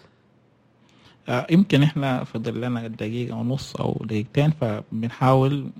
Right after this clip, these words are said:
نستقبل فيه مكالمة. بتذكر أرقامنا: صفر تسعة اتناشر صفر، آه، ستة. يمكن عندنا مكالمة، نستقبل المكالمة.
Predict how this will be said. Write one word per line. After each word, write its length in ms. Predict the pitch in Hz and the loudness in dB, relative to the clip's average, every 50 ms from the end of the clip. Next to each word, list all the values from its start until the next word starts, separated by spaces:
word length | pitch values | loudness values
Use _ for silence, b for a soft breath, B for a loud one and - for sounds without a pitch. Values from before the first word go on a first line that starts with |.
| - 160 | -8 -2
نستقبل 480 | 131 117 - - - 123 123 127 123 110 | -2 -2 0 2 2 2 2 2 0 0
فيه 180 | - 131 117 | 2 2 2
مكالمة. 400 | 113 113 - - 117 113 113 110 | 4 2 2 0 0 0 2 2
بتذكر 460 | 107 110 110 123 139 135 - - 135 | 0 0 -2 -4 -8 -8 -4 -2 0
أرقامنا: 520 | 117 117 120 127 131 139 147 147 147 160 185 B B B B B _ | 0 2 2 2 2 2 2 0 -2 -4 -6 B B B B B _
صفر 300 | - - 147 - 143 - | -4 -2 0 0 0 -2
تسعة 400 | - - 127 127 117 110 110 110 | -2 -2 0 2 2 2 2 0
اتناشر 680 | 110 - - 120 123 135 139 143 - - 143 139 139 | -2 -2 0 0 2 2 0 0 -2 -2 0 -2 -2
صفر، 500 | - - - 139 131 - 139 139 139 147 B B B B B B _ - | -4 -6 -6 -4 -2 0 0 0 -2 -4 B B B B B B _ -4
آه، 280 | 104 101 101 104 107 | -4 -2 -2 -2 -4
ستة. 400 | 113 - - - 135 - - 131 | -4 -4 -4 -6 -4 -2 -2 -2
يمكن 220 | 131 135 - - 127 | -2 0 2 4 4
عندنا 300 | 127 127 131 120 117 113 | 4 4 2 2 0 0
مكالمة، 540 | 113 110 - - 135 135 143 147 156 156 | 0 -2 -2 -2 -2 -2 -2 -2 -2 -4
نستقبل 440 | 139 117 - - - 120 123 127 117 | -4 -8 -8 -8 -8 -6 -6 -4 -2
المكالمة. 580 | 117 117 113 113 - 135 131 131 131 139 170 | -2 -2 -2 0 2 2 4 4 4 2 0